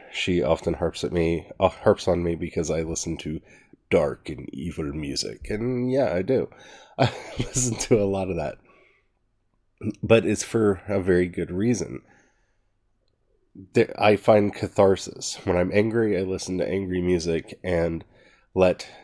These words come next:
that anger out. When I'm happy, I listen to happy music and dance and celebration. And that's where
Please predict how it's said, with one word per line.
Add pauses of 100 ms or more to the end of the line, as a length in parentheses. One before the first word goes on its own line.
(140)
that
anger
out.
When
I'm
happy,
I
listen
to
happy
music
and
dance
and (560)
celebration. (2250)
And (380)
that's
where